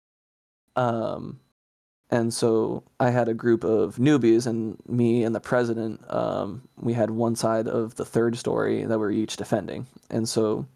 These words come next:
there's two staircases coming up on one side and one central staircase in the middle of the lollipop.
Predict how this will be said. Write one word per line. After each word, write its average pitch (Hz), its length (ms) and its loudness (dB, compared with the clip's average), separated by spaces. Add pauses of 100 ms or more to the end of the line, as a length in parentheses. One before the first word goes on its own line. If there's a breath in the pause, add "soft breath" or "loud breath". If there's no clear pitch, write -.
(560)
there's 117 220 2
two 160 240 4
staircases 123 720 0
coming 113 300 -2
up 113 120 -2
on 107 140 -2
one 120 160 2
side 117 280 0
and 104 200 -6
one 120 220 2
central 117 340 0
staircase 107 480 0
in 110 60 -6
the 107 80 -4
middle 120 320 4
of 120 60 0
the 123 100 2
lollipop. 123 540 2